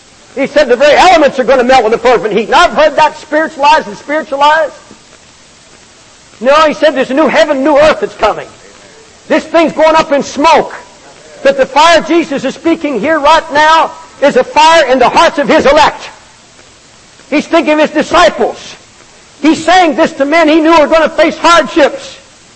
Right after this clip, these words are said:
He knew the privations of the demands that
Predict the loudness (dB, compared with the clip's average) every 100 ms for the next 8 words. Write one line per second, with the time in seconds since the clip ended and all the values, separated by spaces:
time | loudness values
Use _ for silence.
0 | -20 _ _ _ -4 -2 2 2 0 0
1 | 2 2 2 0 0 -8 -8 -8 -6 -2
2 | 0 0 -2 -6